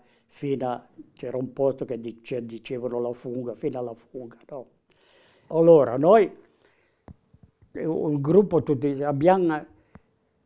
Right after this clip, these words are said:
dato giù, abbiamo attaccato da questa parte che ci dicevano la moglie dei Rossi. E ste due ragazze, c'era una strada da dove sono arrivate, no? E io vedo, mi giro così, vedo che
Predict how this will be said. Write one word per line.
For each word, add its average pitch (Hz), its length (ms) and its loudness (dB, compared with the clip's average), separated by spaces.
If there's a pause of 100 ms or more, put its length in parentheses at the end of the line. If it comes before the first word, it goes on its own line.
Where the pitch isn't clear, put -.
(720)
dato 165 540 2
giù, 170 180 6
abbiamo 170 400 6
attaccato 143 480 0
da 131 120 -4
questa 135 340 -2
parte 127 380 -4
che 120 180 -8
ci 123 140 -16
dicevano 131 580 -2
la 127 100 -2
moglie 170 420 8
dei 156 180 2
Rossi. 143 720 -4 (1000)
E 190 100 2
ste 214 200 6
due 226 200 8
ragazze, 180 500 6
c'era 202 220 4
una 208 200 4
strada 226 380 4
da 175 140 6
dove 165 300 6
sono 165 320 2
arrivate, 147 560 2
no? 135 260 -4 (1040)
E 226 100 8
io 294 160 12
vedo, 185 540 10 (260)
mi 208 320 2
giro 214 320 8
così, 220 400 4
vedo 190 360 4
che 190 280 2